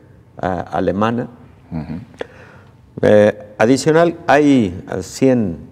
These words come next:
Speaker 1: ah, ciento cuarenta candidatas a vacuna, pero estas son las vacunas, digamos, que llevan mayor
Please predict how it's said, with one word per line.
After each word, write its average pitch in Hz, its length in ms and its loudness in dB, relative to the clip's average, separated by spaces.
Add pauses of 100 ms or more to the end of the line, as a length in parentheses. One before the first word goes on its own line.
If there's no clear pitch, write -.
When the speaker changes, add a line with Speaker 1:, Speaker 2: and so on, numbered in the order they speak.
(380)
Speaker 1:
ah, 50 460 -6
ciento 117 400 -2
cuarenta 98 800 -2
candidatas 90 640 -4
a 87 40 -12
vacuna, 92 520 -4 (720)
pero 113 180 4
estas 131 260 -2
son 127 200 -4
las 123 120 2
vacunas, 110 640 -2
digamos, 107 400 -2
que 98 140 -6
llevan 98 340 -2
mayor 90 460 -4